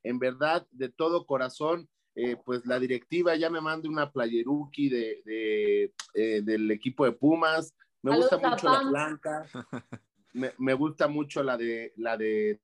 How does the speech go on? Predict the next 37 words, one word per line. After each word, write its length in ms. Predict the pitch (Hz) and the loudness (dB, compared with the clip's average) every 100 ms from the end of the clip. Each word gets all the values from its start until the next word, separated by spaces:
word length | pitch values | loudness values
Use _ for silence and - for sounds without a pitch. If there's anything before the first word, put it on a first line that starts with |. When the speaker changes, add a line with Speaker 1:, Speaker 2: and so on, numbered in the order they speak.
| _ - | _ -6
Speaker 1:
Talavera, 720 | 110 110 120 147 143 139 135 | -4 -2 0 2 2 2 0
ojalá 440 | 120 120 127 139 | -4 -6 0 0
y, 200 | 139 120 _ _ - | 0 -6 _ _ -6
y 100 | 127 | 0
bueno, 280 | 156 165 | 0 0
nos 220 | 139 135 139 | 0 -2 -6
escuchan, 500 | - 160 175 - - _ _ - 156 156 135 | -2 2 2 0 -14 _ _ 0 2 2 0
nos 260 | 123 120 123 | 0 0 2
ven 220 | 139 147 | 2 2
en, 120 | 120 | -4
en 320 | 113 113 110 113 | -4 -4 -2 0
la 100 | 110 | 0
repetición 600 | 110 113 - 110 135 135 | 0 -4 -6 -2 0 2
en 120 | 131 | 4
el 160 | 110 107 | 2 4
Facebook. 460 | 147 143 147 139 - - - | 4 6 4 2 -2 -8 -2
Ojalá 320 | 156 180 196 | 2 4 4
y 60 | |
me 100 | 196 | 4
pudieran 380 | 180 160 170 170 | 0 0 -2 -2
mandar 280 | 156 156 165 | -4 0 0
una 220 | 160 156 | 0 -8
playeruki 840 | - 143 139 139 160 147 151 143 _ _ _ | -4 -4 -2 -2 -4 -4 -2 -4 _ _ _
de, 320 | 127 131 139 - | -2 0 0 -2
este, 880 | 117 117 - - 120 113 113 110 _ _ | -6 -6 -6 -2 0 0 -4 -6 _ _
pues 220 | 131 127 | -2 0
de 140 | 123 127 | 0 -2
Talavera, 560 | - 139 139 156 147 | 0 0 2 4 4
¿no? 160 | 143 156 | 2 0
Como 180 | 143 143 | -2 0
yo 160 | 160 | 0
fui 160 | 156 175 | 0 -2
portero, 500 | 151 139 - 160 165 | 0 -2 0 0 0
me 120 | 156 | -2
gustaría 340 | 127 113 135 147 | -4 -2 2 2
Speaker 3:
Exacto. 160 | 180 | 0
Speaker 1:
mucho. 240 | - 190 | 0 0